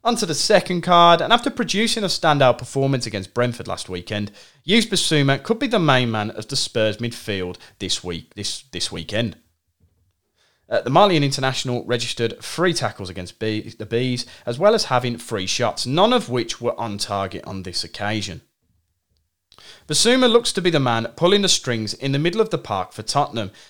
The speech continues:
and he could well play his part in helping his side find the net against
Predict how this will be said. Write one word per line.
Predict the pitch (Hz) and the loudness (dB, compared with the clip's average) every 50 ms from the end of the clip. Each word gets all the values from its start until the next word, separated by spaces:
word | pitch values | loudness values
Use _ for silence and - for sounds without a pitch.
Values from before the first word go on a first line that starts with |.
| _ _ | _ _
and | - 147 | -2 -2
he | 151 | 0
could | 147 - 277 294 294 | 2 2 0 0 6
well | 175 151 131 | 6 6 6
play | 127 - - 139 123 117 | 6 2 2 2 2 2
his | 113 120 110 - | 2 -4 -6 -6
part | - - 127 127 127 127 - - - - - | 0 4 6 6 6 6 4 0 -14 -14 -8
in | 113 127 120 | -6 -6 -2
helping | 113 156 180 170 - 156 131 | 0 -2 -2 -2 -2 -4 -4
his | 117 - | -2 -2
side | - 117 104 107 107 104 | -2 0 0 -2 -2 -4
find | - - - 147 156 160 156 | -6 0 4 4 4 4 4
the | 135 117 | 2 0
net | 113 107 104 107 - - - - - - - _ _ _ | 0 0 -2 -2 -4 -8 -20 -20 -20 -20 -20 _ _ _
against | 127 127 123 - _ - 117 101 98 95 - - - - - | -2 -2 -2 -4 _ -2 -2 -2 -2 -4 -6 -6 -8 -8 -14